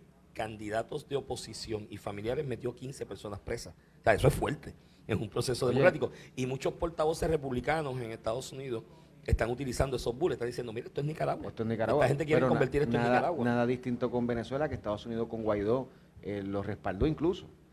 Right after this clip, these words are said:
Speaker 2: El gobierno de los Estados Unidos, que, eh, eh, Maduro le hizo lo mismo a su oposición, a Guaidó, lo terminó metiendo preso, exiliando, mandando, o sea, es complicado.
Speaker 1: Y ahí está el asunto. Así que vamos a ver qué pasa. Hablando de Latinoamérica, hay otro rompiendo que no ha...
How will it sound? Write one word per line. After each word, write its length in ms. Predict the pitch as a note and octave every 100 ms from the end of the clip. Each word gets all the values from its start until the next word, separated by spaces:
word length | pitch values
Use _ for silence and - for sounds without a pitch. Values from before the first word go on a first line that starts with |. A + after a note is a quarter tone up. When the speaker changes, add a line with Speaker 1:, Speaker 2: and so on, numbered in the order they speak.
| - -
Speaker 2:
El 120 | - F#2+
gobierno 240 | G2 G#2
de 60 | A2+
los 40 |
Estados 240 | A2+ A#2+ C3
Unidos, 320 | D3 C#3+ - - - -
que, 160 | A2 F#2+
eh, 60 | - - -
eh, 960 | G2 F#2+ F2+ F#2+ F#2 F2+ F2+ E2+ E2
Maduro 300 | F2+ F#2 F#2
le 80 | A2
hizo 120 | A#2+
lo 100 | D3
mismo 300 | G#2+ A#2+ F3+
a 60 | A2
su 80 | A2
oposición, 380 | E2+ E2+ B2 E3
a 40 |
Guaidó, 360 | F#2 D2+ A#2 F3+
lo 80 |
terminó 240 | G#2 E2+ F2+
metiendo 340 | G#2+ A#2+ G#2
preso, 340 | F#2 D3 F#3 A#2
exiliando, 640 | F#2 F#2 A#2+ F3+ E3 A2+
mandando, 360 | F#2+ G2+ D3
o 20 | B2
sea, 160 | A#2+
es 260 | C#2+ - -
complicado. 560 | D3 D3 E3 F3+ D#3 - - - -
Speaker 1:
Y 80 |
ahí 140 | G#2+ G#2
está 400 | A#2 C3 B2 B2
el 200 | A2+ A2
asunto. 380 | G#2 - G#2 G#2
Así 140 | A#2+
que 60 | B2+
vamos 100 | A2+
a 40 |
ver 20 |
qué 100 | A#2
pasa. 240 | C#3+ D3 B2
Hablando 320 | G#2+ B2 D#3+
de 80 | E3+
Latinoamérica, 720 | D#3+ E3 D#3 D#3 F3+ - A2+
hay 160 | G2 G#2
otro 540 | B2 D3+ C#3+ B2+ A#2+ -
rompiendo 500 | A2+ G2 B2 C3+ A#2
que 220 | - F#2+
no 240 | F#2+ F#2+ G#2
ha... 320 | A#2 A#2